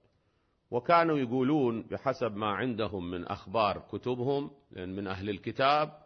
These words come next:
أنه سيبعث نبي وقد قرب مبعثه، مبعثه يكون في مكة ومهجره يكون في المدينة. هذه طبعا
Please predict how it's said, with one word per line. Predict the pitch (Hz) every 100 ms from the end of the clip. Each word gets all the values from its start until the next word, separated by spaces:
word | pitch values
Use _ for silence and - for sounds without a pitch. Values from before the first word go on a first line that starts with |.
| _ _ _ _ _ _ _ _ _ -
أنه | 127 135 135
سيبعث | 123 139 147 143 123 107
نبي | 117 113 139 120 107 90 - - _ _ _ _ _ _ _ _ _ _ _ _ _ 104
وقد | 104 123 117
قرب | - 147 156 147 135 139 139 143 - _ _ _ _ _ _ _ _ _ _ -
مبعثه، | 117 147 127 151 151 160 160 - - _ _ _ _ _ _ _ _ -
مبعثه | 110 113 135 156 156 151
يكون | 135 - 147 147
في | 123 123
مكة | 123 147 151 - 160 156 - - _ _ _ 101
ومهجره | 107 113 123 110 139 151 135 127 113
يكون | 107 - 131 139 143
في | 135 110
المدينة. | 104 101 90 117 101 76 - _ _ _ _ _ _ _ _ _ _ _ _ _ _ _ _ _ _ _ 208
هذه | 208 170
طبعا | 165 165 156 160